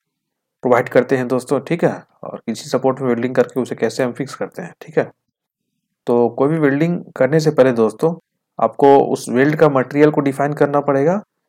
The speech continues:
और जो आप वेल्डिंग कर रहे हैं उसका क्या प्रोसेस रहेगा दोस्तों। ठीक है, उसको हम लोग सबसे पहले समझेंगे। ठीक है,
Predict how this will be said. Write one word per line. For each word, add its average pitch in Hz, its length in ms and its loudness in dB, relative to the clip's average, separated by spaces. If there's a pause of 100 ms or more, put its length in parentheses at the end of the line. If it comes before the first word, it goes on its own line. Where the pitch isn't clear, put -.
(280)
और 113 200 0
जो 123 120 4
आप 113 140 4
वेल्डिंग 139 320 2
कर 151 140 6
रहे 156 120 6
हैं 165 60 4
उसका 156 200 0
क्या 156 200 2
प्रोसेस 135 440 4
रहेगा 107 300 2
दोस्तों। 98 360 -6
ठीक 180 200 -4
है, 123 80 0
उसको - 320 -4
हम 131 100 -4
लोग 151 100 0
सबसे 143 240 -8
पहले 147 220 -2
समझेंगे। 107 460 -4
ठीक 170 200 -10
है, 98 60 -8